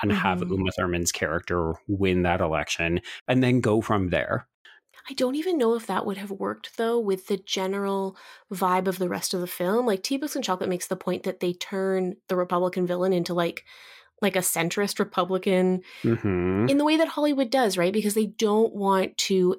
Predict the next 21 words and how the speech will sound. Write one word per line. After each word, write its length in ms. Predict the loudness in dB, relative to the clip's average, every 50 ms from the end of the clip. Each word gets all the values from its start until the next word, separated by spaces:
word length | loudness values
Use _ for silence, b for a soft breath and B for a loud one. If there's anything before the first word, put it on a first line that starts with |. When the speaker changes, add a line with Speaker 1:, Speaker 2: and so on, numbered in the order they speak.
| -2 0
Speaker 2:
alienate 840 | 2 2 4 4 4 4 4 4 4 2 2 0 0 -2 -4 -8 -12 b b b b b b b b b _ -2
any 260 | 0 2 2 2 2
potential 560 | 0 -2 -2 -2 0 0 0 0 0 0 0
viewers 460 | 0 2 2 4 4 4 4 4 2
who 140 | 2 2 2
might 180 | 2 2 2 0 0
align 340 | 0 0 2 2 2 4
themselves 360 | 2 2 2 2 2 2 2 0
with 140 | 0 -2
Republicans 560 | -2 -2 -2 -2 -2 -2 -2 0 0 0 0 0
but 140 | -2 -2 -2
see 220 | -2 -2 0 0 0
themselves 420 | 2 2 2 2 2 0 2 0
as 120 | 0 -2
progressive. 600 | -2 -4 -4 -2 -2 -2 0 0 2 2 2 2
And 140 | 2 0 0
so 300 | 0 2 2 2 2 0 B B B B B
we 140 | B 0 0
get, 200 | 2 0 0 0
like, 260 | 2 0 0 0 0
this, 360 | 0 0 0 0 -2 -4 -6